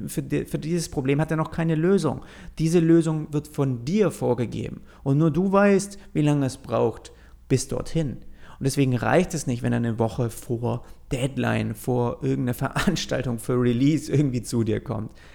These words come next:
Weil dann kann es natürlich nicht die Resultate erreichen, die man eigentlich sich mit dem Kunden zusammen wünscht.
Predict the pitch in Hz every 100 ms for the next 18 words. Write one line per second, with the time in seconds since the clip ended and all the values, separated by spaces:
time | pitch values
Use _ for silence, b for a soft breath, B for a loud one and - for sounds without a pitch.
0 | B B 127 139 143 - 156 170 160 143
1 | 127 139 131 127 117 131 127 127 131 113
2 | - 123 127 135 113 113 110 120 123 -
3 | B B - 131 139 139 - - 113 123
4 | 127 123 123 - b - 127 - - 131
5 | 131 123 - 123 123 131 110 110 120 131
6 | 156 - - -